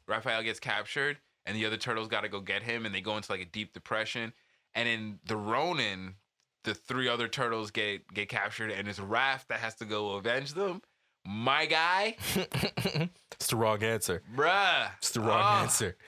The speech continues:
Speaker 1: He gets all of his brother's weapons, bro. Yo, Super Turtle, bro. My G. Anyway, so Ronin's really dope. Check that out if, um, you're into the, into the vibe. But yeah.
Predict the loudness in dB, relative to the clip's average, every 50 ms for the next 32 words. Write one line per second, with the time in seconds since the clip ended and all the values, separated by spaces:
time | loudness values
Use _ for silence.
0 | -18 -8 -6 -4 0 2 4 4 4 4 2 4 4 4 4 2 0 0 2 2
1 | 2 2 2 0 2 2 2 2 2 0 -2 -4 -4 -2 2 4 4 4 4 4
2 | 2 0 -6 _ _ _ _ _ _ _ _ -10 -4 0 2 4 4 4 2 2
3 | 0 -2 -2 0 0 0 0 0 0 0 2 2 2 0 -2 -2 -2 0 0 0
4 | -2 -4 -6 -10 _ _ -12 -4 -2 -2 -2 -2 -2 -2 -2 -2 -4 -6 _ _
5 | -2 0 0 0 0 -2 -4 -4 -4 -4 -2 0 0 0 0 -2 -4 -2 -2 -2
6 | -2 -2 -2 -4 -6 -6 _ -8 -8 -6 -4 -4 -4 -2 -2 -4 -4 -6 -8 -8
7 | -6 -6 -4 -4 -6 -6 -10 -12 -12 -10 -8 -8 -8 -8 -10 -10 -10 -8 -8 -8
8 | -8 -10 -10 -10 -10 -8 -8 -6 -6 -6 -4 -6 -4 -4 -4 -4 -4